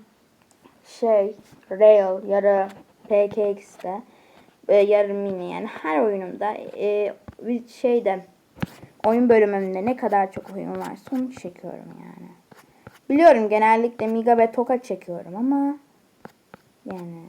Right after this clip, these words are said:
böyle yapmayın. Ve arkadaşlar son bir şey söyleyeceğim ama buna şeye sesleniyorum artık. Ne diyek? Zeynep Rana diyek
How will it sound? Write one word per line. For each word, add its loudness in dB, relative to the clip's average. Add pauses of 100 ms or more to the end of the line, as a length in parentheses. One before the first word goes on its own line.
(340)
böyle -18
yapmayın. -20 (1200)
Ve 4
arkadaşlar 4
son -2
bir -2
şey -4
söyleyeceğim 0
ama 0
buna -2
şeye 0
sesleniyorum -6 (260)
artık. -16 (440)
Ne -2
diyek? -6 (160)
Zeynep 4
Rana 2
diyek -6